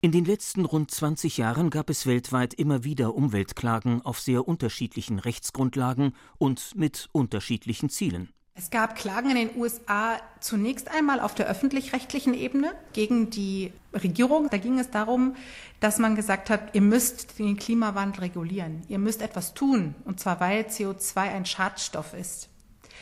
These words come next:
Speaker 2: Diese Klage ist gewonnen worden mit Furore, sogar vor dem obersten Gericht der U S A, vor dem Supreme Court. Das Urteil hat bis heute Kraft, weil es nämlich dazu geführt hat, dass die Umweltbehörde der U S A, also die E P A, tatsächlich Regulierungsaufgaben erhielt.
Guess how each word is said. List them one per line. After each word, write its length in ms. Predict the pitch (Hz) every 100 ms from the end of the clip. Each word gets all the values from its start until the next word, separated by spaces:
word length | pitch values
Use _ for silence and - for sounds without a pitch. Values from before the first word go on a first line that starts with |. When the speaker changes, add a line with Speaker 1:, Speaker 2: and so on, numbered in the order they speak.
| - - -
Speaker 2:
Diese 180 | 240 294
Klage 320 | 262 240 226
ist 140 | -
gewonnen 480 | - 170 180 277 311
worden 400 | 254 247 262 262
mit 140 | 254
Furore, 680 | - - 202 208 233 277 320
sogar 340 | 277 196 196 226
vor 220 | - 214
dem 180 | 208 196
obersten 480 | 220 247 220 - 220
Gericht 280 | 220 233
der 80 | -
U 100 | -
S 140 | 240 -
A, 200 | 240 269
vor 120 | -
dem 120 | 220
Supreme 400 | - 208 240 262
Court. 440 | 262 240 269 349 - - - - -
Das 160 | 208
Urteil 280 | - 233 233
hat 200 | 220 220
bis 180 | 202 -
heute 320 | 226 254 254
Kraft, 640 | 220 - 220 - - - -
weil 180 | 180
es 140 | 214 220
nämlich 200 | 220 220
dazu 280 | 208 202 214
geführt 260 | 214 233
hat, 160 | 226 220
dass 160 | 208
die 320 | - 202 196 185
Umweltbehörde 840 | 240 233 214 214 - 190 185 185 175
der 280 | 175 170 -
U 80 |
S 120 | 202 202
A, 100 | 202
also 160 | 208
die 180 | 175 196
E 40 |
P 200 | 208 202
A, 140 | - 208
tatsächlich 520 | 214 196 202 196 196
Regulierungsaufgaben 1000 | 185 190 190 226 262 - 220 - 220 226
erhielt. 460 | 220 180 269 370